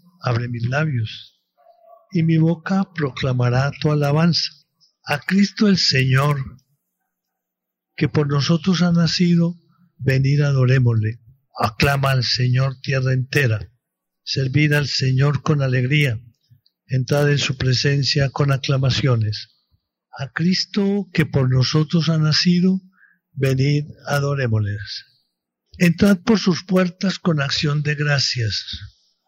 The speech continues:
por sus atrios con himnos, dándole gracias y bendiciendo su nombre.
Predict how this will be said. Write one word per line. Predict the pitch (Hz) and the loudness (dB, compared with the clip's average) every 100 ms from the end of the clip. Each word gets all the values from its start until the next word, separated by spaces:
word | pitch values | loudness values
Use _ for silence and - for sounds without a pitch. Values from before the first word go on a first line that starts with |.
| _ | _
por | - 131 | -2 -2
sus | - 139 127 | 0 -2 0
atrios | 135 - 143 | -2 -2 -4
con | - 143 131 | -2 -2 2
himnos, | 160 165 160 156 - _ _ - - | 2 2 0 -2 -8 _ _ -20 -12
dándole | 135 135 147 151 135 | -6 -2 0 0 -2
gracias | 131 147 156 - 170 156 | -4 -2 -2 -2 -2 -2
y | 151 | -2
bendiciendo | 127 120 113 - 135 131 135 | -2 -2 -2 0 0 0 -2
su | - 147 | 2 2
nombre. | 135 117 104 | 4 2 -2